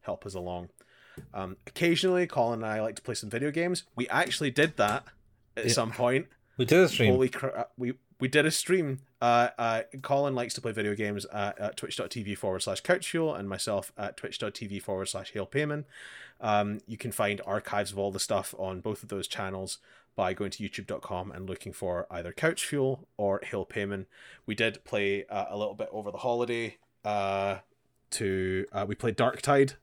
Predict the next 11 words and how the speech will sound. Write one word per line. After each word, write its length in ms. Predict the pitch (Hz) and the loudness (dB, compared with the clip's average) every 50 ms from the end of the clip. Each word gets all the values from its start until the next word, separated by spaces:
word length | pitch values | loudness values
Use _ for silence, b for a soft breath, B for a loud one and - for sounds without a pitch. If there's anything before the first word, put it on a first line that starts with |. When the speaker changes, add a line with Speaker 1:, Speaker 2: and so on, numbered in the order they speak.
| _ - | _ -2
Speaker 1:
Warhammer 320 | 110 104 101 113 113 110 | 0 2 2 2 0 0
forty 240 | - - 127 107 - | 0 -2 -2 -2 -2
K. 340 | - - 160 165 160 156 - b b b b b b b b b b b b b b - 107 | 0 2 4 4 4 2 0 b b b b b b b b b b b b b b -2 2
Speaker 2:
Yeah, 260 | 104 104 117 110 104 | 6 8 8 8 6
Speaker 1:
Um, 300 | 104 101 101 101 98 - - _ - | 4 0 -2 -4 -6 -8 -10 _ -2
Speaker 2:
and 160 | 107 101 101 | -2 0 0
we 100 | 107 101 | 0 4
got 240 | 104 107 95 - - _ _ - | 6 6 4 4 2 _ _ -2
Speaker 1:
good 140 | - 190 - | -2 0 2
couple 300 | - 185 - - 202 | 4 2 4 6 6
of, 60 | 196 | 4